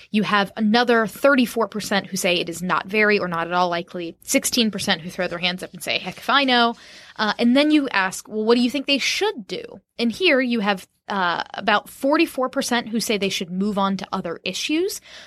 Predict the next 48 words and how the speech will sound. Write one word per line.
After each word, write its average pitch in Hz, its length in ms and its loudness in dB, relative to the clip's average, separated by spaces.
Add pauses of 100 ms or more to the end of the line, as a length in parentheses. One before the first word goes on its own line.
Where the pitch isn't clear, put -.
(320)
For 233 120 0
Democrats, 233 580 0
sixty-five 214 520 -2
percent 185 340 -4
say 170 320 -2
move 190 400 -2
on 175 200 -4
to - 120 -2
other 170 220 -4
issues. 175 540 -6
For 196 340 0
independents, 214 800 -2
uh, 165 340 -4
it's - 160 -12
thirty-five 208 640 0
say 185 300 0
propose 196 420 -4
a 202 60 -2
new 196 140 -2
bill, 202 320 2
thirty-nine 185 560 -4
say 190 180 -4
move 185 240 -4
on. 180 320 -4 (540)
Republicans, 294 760 -2
you 247 80 -2
have 226 220 0
a - 20 -2
majority, 226 460 0
fifty-nine 208 500 -2
percent, 202 380 -2
who 214 80 -4
say, 202 220 2
"Let's 214 280 0
give 247 180 2
it 247 100 0
another 247 280 2
go. 240 300 2
Let's 175 240 -8
propose 226 400 -4
a 226 40 -4
new 233 140 0
bill. 220 220 2
Let's 175 260 -4
not 196 160 -2
let 196 160 -8
this 190 160 -10
go." 180 320 0